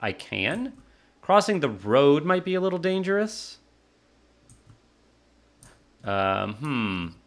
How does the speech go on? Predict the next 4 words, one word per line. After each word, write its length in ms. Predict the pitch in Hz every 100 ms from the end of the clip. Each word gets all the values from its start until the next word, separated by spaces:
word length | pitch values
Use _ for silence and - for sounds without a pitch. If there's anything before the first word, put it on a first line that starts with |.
| _ _ -
Those 140 | 131
are 220 | 127 - - -
trees? 1040 | - 151 156 170 190 247 262 - - - - _ _ - _ _ _ _ _ _ _ _ _ - _ _
Okay. 440 | - 101 90 120